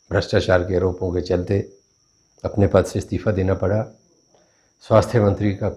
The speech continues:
पद बदल, बदला गया और वर्तमान में एक मंत्री के ऊपर ज़मीन घोटाले के आरोपों की जांच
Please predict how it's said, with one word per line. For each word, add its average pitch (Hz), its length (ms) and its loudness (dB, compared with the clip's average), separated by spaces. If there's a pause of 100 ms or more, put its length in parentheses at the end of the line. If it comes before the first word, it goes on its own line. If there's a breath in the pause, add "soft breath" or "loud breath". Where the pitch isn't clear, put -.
पद 98 140 0
बदल, 101 340 4
बदला 95 360 4
गया 104 320 4 (920)
और 101 100 -2
वर्तमान 123 460 8
में 113 160 6
एक - 160 0
मंत्री 95 340 -2
के - 140 -8
ऊपर 95 360 -8 (160)
ज़मीन 92 400 -2
घोटाले 85 440 -2
के 87 200 -6 (640)
आरोपों 90 400 0
की 80 140 -4
जांच 90 400 4